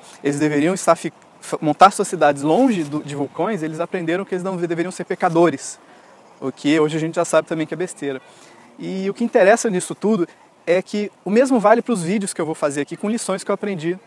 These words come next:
em treze anos de cia. São aprendizados que valem hoje pro conhecimento que eu tenho hoje, com a maturidade que eu tenho hoje. À medida que a gente vai aumentando o conhecimento, aumentando a maturidade, tendo mais experiências,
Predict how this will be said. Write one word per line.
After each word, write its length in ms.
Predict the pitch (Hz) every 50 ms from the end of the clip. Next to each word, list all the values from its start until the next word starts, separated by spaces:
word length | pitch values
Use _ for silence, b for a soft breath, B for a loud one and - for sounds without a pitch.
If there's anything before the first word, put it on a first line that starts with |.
| B B B B B -
em 200 | 165 160 160 160
treze 360 | - - 175 190 202 170 180
anos 160 | 175 180 175
de 80 | 175 185
cia. 400 | - - - 180 180 175 139 - _ B B B B B B B B B B
São 360 | - - - 180 190 196 202
aprendizados 680 | - 175 - - 202 214 190 180 - 170 190 220 220 -
que 100 | - 175
valem 300 | 147 160 175 220 254 262
hoje 360 | 214 214 233 208 151 131 131 - _ _ _ - 151 - -
pro 100 | - 170
conhecimento 600 | - 180 170 170 - - 165 160 165 180 - -
que 80 | -
eu 100 | 185 180
tenho 260 | 170 - 180 185 202 185
hoje, 300 | 170 185 190 160 139 139
com 80 | -
a 40 | 143
maturidade 340 | 143 143 - 160 143 156 160
que 80 | - 165
eu 40 | -
tenho 180 | 190 190 196 180
hoje. 260 | 165 156 139 123 127 B B B B B B B B B
À 100 | 156 160
medida 260 | 180 156 170 220 262 -
que 100 | - 240
a 60 | 202
gente 200 | 190 190 - -
vai 180 | 165 165 160
aumentando 320 | 156 151 147 - - 185 196
o 20 |
conhecimento, 520 | - 185 175 - - 160 147 151 180 180 -
aumentando 460 | 151 151 139 - 160 170 165 160 151
a 80 | - 147
maturidade, 560 | 147 143 - - 156 143 131 143 143 151 -
tendo 200 | - 151 143 147
mais 160 | 139 135 135
experiências, 720 | - - - 147 135 135 147 190 202 - - 147 - -